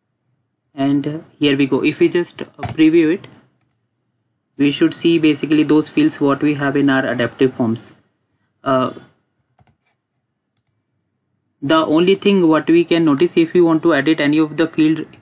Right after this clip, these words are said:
inside here, we, we need to go to that, uh, adaptive form only where we have, uh, as in configured these fields. So if we just click on that pencil icon, uh, we basically, we are going to that, uh,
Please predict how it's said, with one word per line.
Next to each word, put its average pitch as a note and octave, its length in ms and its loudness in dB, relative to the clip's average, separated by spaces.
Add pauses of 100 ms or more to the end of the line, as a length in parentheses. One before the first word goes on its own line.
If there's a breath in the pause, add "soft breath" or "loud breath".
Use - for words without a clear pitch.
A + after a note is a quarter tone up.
(220)
inside D3+ 380 0
here, D#3 340 -2
we, D#3+ 300 2
we D#3+ 220 0
need E3+ 220 0
to E3+ 60 -2
go D#3 240 2
to D#3+ 200 2
that, D3+ 280 -2
uh, C3 360 -2 (540 soft breath)
adaptive C#3 500 0
form D3 200 0
only C3+ 240 2
where C#3 200 2
we C#3+ 140 -2
have, C#3 300 -4 (360 loud breath)
uh, C3+ 240 -2 (260)
as D3+ 140 -4
in C#3+ 160 2
configured C#3 480 0
these C#3 200 -2
fields. B2+ 360 -4 (1700)
So C#3+ 160 -4
if C#3 180 -2
we D#3 80 2
just D#3+ 280 -2 (360)
click D#3 200 0
on D#3+ 140 2
that D#3 220 -4
pencil D3 360 0
icon, F3 360 -2 (1160)
uh, B2 180 -10
we C#3 180 0
basically, C#3+ 440 0
we D#3 120 2
are C#3+ 120 -2
going C#3 260 2
to C#3+ 120 -2
that, C3+ 260 -2
uh, B2 180 -2